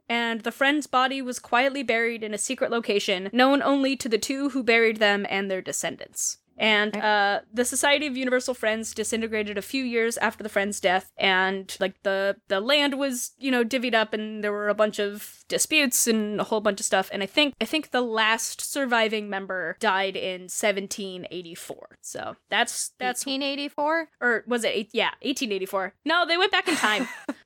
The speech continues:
Speaker 1: Uh,
Speaker 2: Damn it.
Speaker 1: <laughs> they went back in time. Yeah, eighteen eighty-four. So yeah, um, so that's, that's kinda where we leave off with, with the friend and their, their biography, their story. So, so Gretchen,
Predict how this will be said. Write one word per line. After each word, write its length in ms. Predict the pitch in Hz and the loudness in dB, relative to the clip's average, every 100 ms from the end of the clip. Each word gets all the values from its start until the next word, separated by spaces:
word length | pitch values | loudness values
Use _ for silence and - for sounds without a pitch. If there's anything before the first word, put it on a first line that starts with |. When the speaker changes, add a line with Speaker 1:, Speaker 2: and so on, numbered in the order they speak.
| - | 0
Speaker 1:
Uh, 640 | 262 254 247 233 226 220 | 4 4 4 4 4 4
Speaker 2:
Damn 540 | 226 240 - 320 339 294 | 2 0 2 2 2 2
it. 40 | |
Speaker 1:
<laughs> 0 | |
they 60 | 277 | 2
went 140 | 277 | 2
back 160 | 254 254 | 0 -2
in 40 | |
time. 160 | 233 196 - - | -6 -8 -14 -4
Yeah, 180 | 269 214 | -2 0
eighteen 300 | 262 262 247 | 0 0 0
eighty-four. 420 | 214 202 - - - | 0 -2 -6 -8 -10
So 160 | - - | -8 0
yeah, 300 | 269 370 - - _ | 4 4 2 -4 _
um, 380 | - 254 254 254 | 0 2 4 0
so 120 | - | -4
that's, 300 | 247 277 285 | 0 0 0
that's 260 | - 285 285 | 0 0 0
kinda 240 | - 320 | -2 0
where 160 | 311 302 | 0 0
we 140 | 302 | 0
leave 200 | 302 302 | 0 2
off 420 | 254 247 - - - _ | 4 2 0 -10 -18 _
with, 340 | 254 240 240 - | 0 0 -2 -8
with 140 | 247 240 | -8 -6
the 80 | |
friend 580 | 226 - 240 240 240 247 - - _ _ _ | -6 2 4 4 2 0 -4 -16 _ _ _
and 380 | 220 226 233 226 | 2 2 2 -2
their, 560 | 226 233 220 220 220 233 | -2 0 2 0 -2 -4
their 220 | 233 240 233 | 0 2 4
biography, 760 | 226 240 233 240 269 233 254 | 4 6 6 4 0 -2 -2
their 160 | 262 233 | 0 0
story. 580 | - - 233 269 202 226 | -2 0 2 4 2 -2
So, 340 | - 285 269 - | 0 2 0 -2
so 200 | - 294 | -2 0
Gretchen, 600 | 269 349 - 220 208 | 2 0 2 2 2